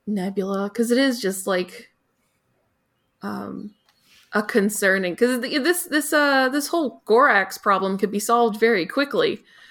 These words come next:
uh, but it might crater the city, <laughs> you know. So, uh, we're not gonna do that. <laughs> Instead, we're gonna, we're gonna practice with our friends and see if there's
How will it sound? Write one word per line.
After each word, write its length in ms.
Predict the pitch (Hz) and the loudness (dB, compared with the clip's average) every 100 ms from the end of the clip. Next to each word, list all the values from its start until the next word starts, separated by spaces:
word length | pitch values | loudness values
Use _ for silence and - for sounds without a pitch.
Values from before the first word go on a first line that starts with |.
| - - _ _ | -20 -20 _ _
uh, 240 | - - 214 _ _ - - - | -6 -6 -10 _ _ -20 -20 -8
but 180 | 175 214 | 2 6
it 140 | 214 | 6
might 200 | 226 240 | 6 2
crater 420 | 233 277 269 196 185 | 2 2 4 2 0
the 140 | 175 | -2
city, 480 | - 269 311 185 359 - - - | 0 2 4 4 4 2 -12 -18
<laughs> 320 | - - - | -20 -20 -8
you 140 | - 208 | 0 2
know. 300 | 190 202 254 - - - | 4 2 0 -8 -16 -20
So, 600 | - - 233 196 185 202 - _ _ _ _ _ | -20 0 4 6 4 2 -6 _ _ _ _ _
uh, 220 | - 165 165 | -4 -2 0
we're 80 | 196 | 0
not 120 | 214 | 0
gonna 140 | 208 | -2
do 120 | 294 427 | -2 -4
that. 200 | - - - | -4 -6 -8
<laughs> 100 | 247 | -4
Instead, 360 | 233 - 294 - | -4 2 0 0
we're 100 | 220 | -2
gonna, 280 | 208 180 - - - - | -2 -2 -6 -18 -20 -6
we're 120 | 226 | -2
gonna 280 | 220 165 - - - _ | -2 -2 -8 -14 -20 _
practice 360 | - 240 - 269 | -2 0 0 -8
with 120 | 233 | -4
our 100 | 196 | -4
friends 480 | - 339 226 170 214 | 0 0 0 -2 -8
and 160 | - 196 | -8 -6
see 140 | 214 | -2
if 100 | 185 185 | -2 0
there's 300 | 190 185 | -2 -2